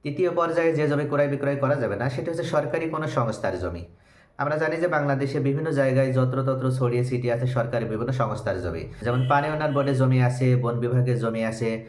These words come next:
চা বাগানের জমি আছে, এছাড়া আপনার যে এলজিডি যেটা বা আমরা যেমন স-, সরকারি যে সড়ক আছে, সড়কের দুই পাশে যে সরকারি বিভিন্ন সং-, সংস্থার জমি আছে, এই সরকারি জমি আছে, তারপরে আপনার রেল অধিদপ্তরের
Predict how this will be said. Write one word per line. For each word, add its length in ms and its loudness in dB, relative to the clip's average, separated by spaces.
চা 140 0
বাগানের 360 2
জমি 280 2
আছে, 280 0
এছাড়া 380 0
আপনার 340 -4
যে 80 -2
এলজিডি 580 0
যেটা 380 0
বা 200 2
আমরা 260 0
যেমন 260 -2
স-, 200 -2
সরকারি 340 -2
যে 100 -2
সড়ক 340 0
আছে, 260 0
সড়কের 420 0
দুই 120 2
পাশে 260 2
যে 120 -4
সরকারি 340 -2
বিভিন্ন 280 -4
সং-, 340 -2
সংস্থার 400 -4
জমি 220 -2
আছে, 200 -2
এই 80 0
সরকারি 340 0
জমি 280 -2
আছে, 260 -2
তারপরে 340 -2
আপনার 240 -4
রেল 200 0
অধিদপ্তরের 580 0